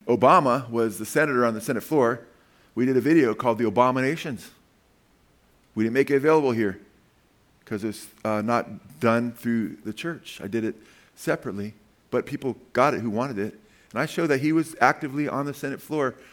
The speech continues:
the most liberal senator, fighting for babies to be able to be killed after they were delivered.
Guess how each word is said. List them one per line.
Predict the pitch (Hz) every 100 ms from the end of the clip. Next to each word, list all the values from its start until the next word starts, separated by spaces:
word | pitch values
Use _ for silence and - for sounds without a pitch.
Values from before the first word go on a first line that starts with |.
| - _
the | 131
most | 131 135 120
liberal | 127 131 143 143
senator, | 147 151 139 113 104 _ _ _
fighting | - 143 160 151 131 127 _ _
for | 135 123 123 - _
babies | 135 160 135 123
to | -
be | 123
able | 123
to | 120
be |
killed | 127 - 147 127
after | 120 123 -
they | 131 135
were | 127
delivered. | 131 147 175 117